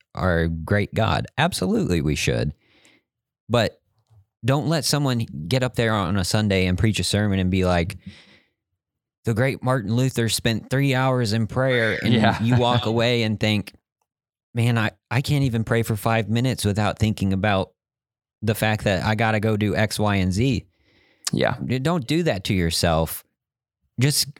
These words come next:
Speaker 1: do what you can. Talk to your father, and, 'cause he wants to hear from you, man. Like, he wants to talk to you. He
Speaker 2: Yeah.
Speaker 1: wants to hear your voice.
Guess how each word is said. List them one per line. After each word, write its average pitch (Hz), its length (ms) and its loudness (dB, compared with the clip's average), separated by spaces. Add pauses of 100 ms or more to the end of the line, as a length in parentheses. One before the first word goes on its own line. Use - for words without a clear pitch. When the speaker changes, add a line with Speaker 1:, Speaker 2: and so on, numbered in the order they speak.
(960)
Speaker 1:
do 120 140 0
what 147 120 -2
you 113 120 -2
can. 101 520 -2 (120)
Talk - 260 0
to - 80 0
your 95 140 2
father, 101 600 0
and, 98 220 0 (180)
'cause 107 180 2
he 180 100 0
wants 180 240 0
to - 80 -2
hear 147 280 0
from 78 260 -2
you, 78 180 0
man. 85 340 2
Like, 104 220 0
he - 100 -2
wants 208 220 0
to 87 80 -2
talk - 400 -4
to 101 100 -2
you. 73 220 0
He 95 100 2
Speaker 2:
Yeah. 160 100 4
Speaker 1:
wants 175 180 0
to 127 60 0
hear 131 160 2
your 101 140 0
voice. 117 500 -2